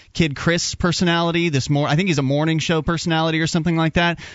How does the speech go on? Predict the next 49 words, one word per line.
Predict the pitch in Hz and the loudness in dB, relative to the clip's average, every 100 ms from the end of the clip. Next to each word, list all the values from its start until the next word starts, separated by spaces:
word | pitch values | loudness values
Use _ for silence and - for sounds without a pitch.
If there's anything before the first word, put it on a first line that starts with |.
| - | -2
but | 156 | 2
I'm | 147 139 | 2 2
guessing | 165 190 196 160 | 0 0 0 2
that | 156 147 | 2 0
we've | 135 | 0
got | 147 143 | 0 0
some | - 123 | 0 0
fans | 156 143 143 135 | 2 2 2 0
of | 127 | 0
a | |
particular | - 139 165 156 147 131 | 0 0 0 0 0 2
radio | 127 143 139 139 | 2 2 2 2
show | - 143 135 | 0 0 0
trying | 151 135 131 | 0 0 0
to | 123 | 0
come | 147 139 | 0 2
in | 139 | 2
here | 135 131 | 2 0
with | 127 120 | 0 0
their, | 120 117 - - - | 0 -2 -6 -8 0
their | 123 | 0
show | - 147 131 | 2 2 2
memes | 127 127 131 139 127 | 2 2 0 0 0
or | 123 | 0
whatever | 117 117 113 | 0 0 -2
it | |
is | 113 | -4
that's | 117 | -6
going | - 113 | -4 -2
on. | 110 | 0
That's | 120 135 | 0 0
just | 175 156 | 0 0
me | 139 | 0
guessing | 127 131 117 123 113 | 2 0 0 -4 -2
here. | 117 110 | -2 0
I | 120 | 0
have | 120 | 2
no | 135 131 | 2 0
real | 120 120 113 104 110 - | 0 0 -2 -6 -12 -8
clue. | - 131 107 - - - | 0 0 0 -4 -10 -4
Uh, | 127 123 131 | 0 2 2
we'll | 180 | 2
continue, | 156 185 156 131 | 2 2 2 2
though, | 120 117 | 2 0
with | 117 123 110 | 0 0 0
David | 175 190 151 | 0 2 2
listening | 135 156 - 147 | 0 0 2 2
in | 127 | 2
Georgetown | 120 151 147 | 2 2 0